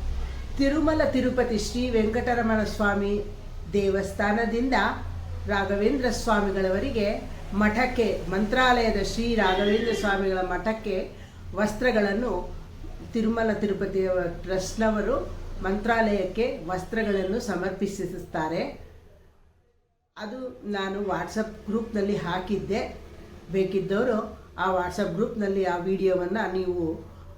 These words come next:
ನೋಡಬಹುದು. ಅದನ್ನು ಕೂಡ ವ-, ಮಂತ್ರಾಲಯದ ರಾಘವೇಂದ್ರ ಸ್ವಾಮಿ ಮಠಕ್ಕೆ ತಲುಪಿಸಿದ್ದಾರೆ.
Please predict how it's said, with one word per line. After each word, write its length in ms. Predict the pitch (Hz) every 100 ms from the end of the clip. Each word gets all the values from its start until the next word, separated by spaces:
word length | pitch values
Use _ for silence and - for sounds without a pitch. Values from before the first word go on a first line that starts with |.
| -
ನೋಡಬಹುದು. 960 | 196 208 208 170 170 165 196 285 - - - - - - - _ - - - - - -
ಅದನ್ನು 360 | 185 190 180 180
ಕೂಡ 180 | 202 254 202 240 - - - - - - - - - - - - 190
ವ-, 340 | 190 185 185
ಮಂತ್ರಾಲಯದ 600 | 180 185 185 196 196 185
ರಾಘವೇಂದ್ರ 600 | 190 185 175 185 185 175
ಸ್ವಾಮಿ 300 | 170 180 175
ಮಠಕ್ಕೆ 640 | 175 208 208 196 190 - - - - -
ತಲುಪಿಸಿದ್ದಾರೆ. 1000 | 190 180 - 202 160 175 175 - - -